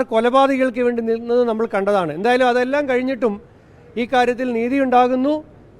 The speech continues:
പത്തു പ്രതികളെ വെറുതെ വിട്ടതിനെതിരെ വീണ്ടും നിയമ സംവിധാനങ്ങളെ പിന്നെ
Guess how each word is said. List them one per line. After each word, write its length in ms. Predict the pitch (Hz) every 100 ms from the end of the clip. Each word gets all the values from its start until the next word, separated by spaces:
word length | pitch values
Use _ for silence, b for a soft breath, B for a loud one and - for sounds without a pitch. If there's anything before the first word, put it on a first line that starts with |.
| - -
പത്തു 260 | 330 - 262
പ്രതികളെ 360 | 247 240 240 247 226
വെറുതെ 240 | 226 262 254
വിട്ടതിനെതിരെ 600 | 247 247 247 226 233 254 254 - - - -
വീണ്ടും 320 | 226 247 254 247 220
നിയമ 160 | 247 262 254
സംവിധാനങ്ങളെ 680 | 240 233 233 233 240 240 233 - - - - - 226
പിന്നെ 340 | 220 220